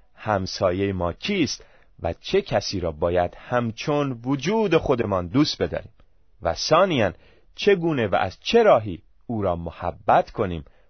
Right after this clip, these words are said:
و به یاری او بشتابیم.» از این نمونه ها بسیار است، اما خلاصه مطلب این است که برای درک کلام خدا و حقایق روحانی و عملی آن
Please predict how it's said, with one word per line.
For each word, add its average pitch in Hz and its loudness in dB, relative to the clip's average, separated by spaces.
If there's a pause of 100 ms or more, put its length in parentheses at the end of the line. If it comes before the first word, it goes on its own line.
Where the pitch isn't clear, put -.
(140)
و 87 -2
به 80 -6
یاری 87 0
او 90 -4 (120)
بشتابیم.» 117 -6 (920)
از 143 0
این 151 -4
نمونه 92 -4
ها 78 -8 (400)
بسیار 95 -2
است، - -18 (520)
اما 147 0
خلاصه 98 -2
مطلب 85 -6 (100)
این 156 -2
است - -12 (320)
که 110 -8
برای 101 2
درک 143 0
کلام 113 0
خدا - -10 (420)
و 151 0
حقایق 147 4
روحانی 117 2
و 101 4
عملی 98 2
آن 82 -4